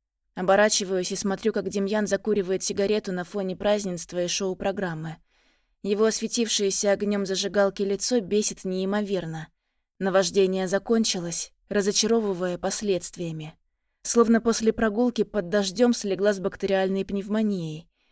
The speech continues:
И теперь только и остается ждать, что уколов в задницу. "Что ты сказал?" Когда-то в школе меня так и называли.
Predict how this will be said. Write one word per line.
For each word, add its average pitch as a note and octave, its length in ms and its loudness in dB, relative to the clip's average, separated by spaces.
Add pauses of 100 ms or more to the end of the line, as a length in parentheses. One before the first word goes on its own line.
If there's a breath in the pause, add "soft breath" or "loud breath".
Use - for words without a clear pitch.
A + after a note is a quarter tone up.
(220)
И G3 80 -4
теперь G3+ 320 2
только F#3+ 320 0
и F#3+ 80 2
остается F#3+ 640 2
ждать, F#3 320 0
что F3 260 -2
уколов F3 480 -2
в F3 140 -12
задницу. D#3 640 -6 (640)
"Что - 260 -2
ты A3+ 120 -4
сказал?" B3 480 0 (680)
Когда-то G#3 360 2
в - 40 -2
школе A#3 340 2
меня F3+ 220 -4
так F3+ 200 -4
и - 20 -2
называли. F#3+ 600 -4